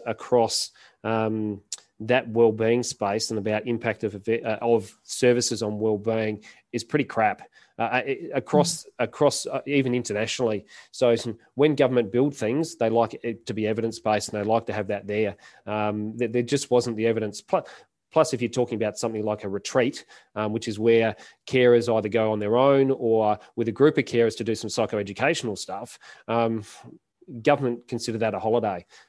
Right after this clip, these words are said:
Speaker 1: So it's not a holiday, and we argue, uh, you know, till the cows come home, till I'm blue in the face to, to say that it's not.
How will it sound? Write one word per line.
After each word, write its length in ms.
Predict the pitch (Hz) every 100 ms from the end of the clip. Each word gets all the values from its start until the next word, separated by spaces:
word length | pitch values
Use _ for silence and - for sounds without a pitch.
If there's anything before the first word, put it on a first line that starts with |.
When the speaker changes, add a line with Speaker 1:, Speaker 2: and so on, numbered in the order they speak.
| _ -
Speaker 1:
So 320 | - 117 110 117 110 117 165 - _ -
it's 520 | 131 107 120 139 -
not 180 | 117 127
a 40 | 110
holiday, 420 | 110 107 110 110
and 100 | 107
we 140 | 117
argue, 440 | 110 110 107 107 101 113
uh, 300 | 110 110 107 113
you 300 | 110 95 101 -
know, 180 | 117 110 107 _ - 123 120 _
till 100 | 113
the 80 | 92
cows 320 | - 113 110
come 160 | 110 101
home, 240 | 107 104
till 160 | 95 107
I'm 100 | 98
blue 180 | 117 107
in 60 |
the 60 | 98
face 400 | - 113 110 -
to, 200 | 110 101 -
to 80 | 104
say 200 | 110 101
that 140 | 98
it's 200 | 98 -
not. 260 | 113 101